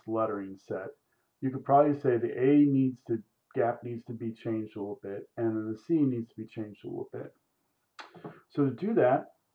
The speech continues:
we, um, we go from auto spacing, which is just the same space between each letter, and we go to manual spacing. And the way we do that is under the lettering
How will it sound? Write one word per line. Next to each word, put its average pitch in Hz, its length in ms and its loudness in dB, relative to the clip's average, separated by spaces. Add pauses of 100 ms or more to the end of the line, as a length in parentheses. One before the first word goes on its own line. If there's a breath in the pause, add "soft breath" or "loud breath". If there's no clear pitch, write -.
(1080 loud breath)
we, 131 320 4
um, 113 340 0 (260)
we 127 180 -4
go 131 440 6
from 117 460 2 (1300)
auto 139 280 10
spacing, 120 560 0
which 110 200 -2
is 113 140 -4
just 113 260 -2 (280)
the 113 160 -8
same 120 280 -4
space 107 340 -2 (100)
between 113 540 -8
each 110 220 -14
letter, 107 480 -4 (500)
and 117 80 -2
we 113 120 0
go 110 440 0 (180)
to 113 160 -6
manual 110 600 -4
spacing. - 600 -12
And 120 120 -12
the 117 80 -6
way 117 120 -2
we 113 140 0
do 123 160 -6
that 113 120 -2
is - 140 -10
under 131 220 0
the 135 60 0
lettering 117 560 0